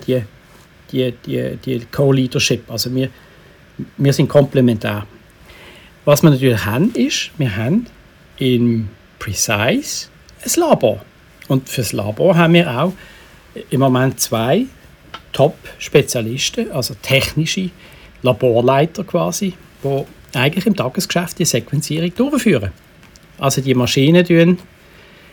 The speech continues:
äh, parametrisieren, die Maschinen tun aufbauen,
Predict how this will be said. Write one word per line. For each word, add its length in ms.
äh, 200
parametrisieren, 1000
die 100
Maschinen 380
tun 160
aufbauen, 640